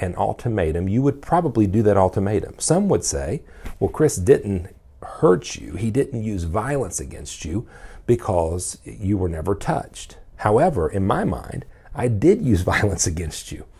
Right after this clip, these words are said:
I used the threat of force, the threat of death to coerce you into conformity. To me, that is the very definition of violence. This is the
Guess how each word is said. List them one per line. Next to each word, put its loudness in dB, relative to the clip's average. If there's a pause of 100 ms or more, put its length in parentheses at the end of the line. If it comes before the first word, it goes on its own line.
(160)
I -6
used 2
the 4
threat -2
of 0 (120)
force, 4
the -6
threat 0
of -4
death 0
to -10
coerce 2
you -2
into -2
conformity. -2 (400)
To 2
me, 2
that -4 (300)
is 0
the 0
very 6
definition 2
of 2
violence. -12
This -2
is 2
the 0